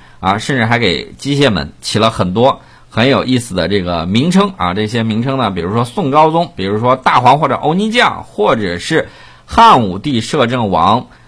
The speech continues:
这个白居易、洪世贤等等啊，包括吴三桂，他们都是什么意思呢？我相信很多在微博上的朋友呢了解的比较清楚，还有很多朋友对这些名字不太清楚，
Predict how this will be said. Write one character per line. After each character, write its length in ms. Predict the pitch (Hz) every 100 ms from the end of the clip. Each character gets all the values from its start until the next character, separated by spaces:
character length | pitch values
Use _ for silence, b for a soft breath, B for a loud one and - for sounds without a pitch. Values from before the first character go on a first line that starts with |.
| b
这 140 | - 117
个 160 | 110
白 320 | 95 110 101
居 260 | 131 147 160
易、 260 | 170 160 107
洪 280 | - 107
世 260 | 160 - 143
贤 460 | 117 - 104 139 143 -
等 340 | 127 113 156
等 240 | 190 101 95 -
啊， 200 | 113 98
包 160 | - 190
括 120 | 151
吴 100 | 127
三 180 | 151 147
桂， 140 | - - b b
他 160 | - 214
们 120 | 240
都 180 | 247 233
是 60 |
什 160 | 151 120
么 80 | 139
意 200 | 233 247
思 120 | 185
呢？ 180 | 117 98
我 80 | 101
相 180 | 147
信 100 | 160
很 220 | 127 92 92
多 360 | 117 139 147 -
在 200 | 135 110
微 220 | 139 247
博 160 | 170
上 140 | 113 117
的 60 |
朋 160 | 95 95
友 120 | 104
呢 160 | 87 78
了 220 | 95 101
解 100 | 107
的 80 | 87
比 80 | 95
较 160 | 87
清 220 | 90 107
楚， 180 | 101 92 - B B
还 260 | - 147
有 160 | 240 208
很 300 | 147 87 82
多 140 | 113
朋 240 | 120 92 101
友 220 | 82 60
对 160 | - 113
这 120 | 110
些 100 | 110
名 220 | 98 90
字 100 | 90
不 160 | 82 110
太 180 | 135 113
清 180 | -
楚， 160 | 208 117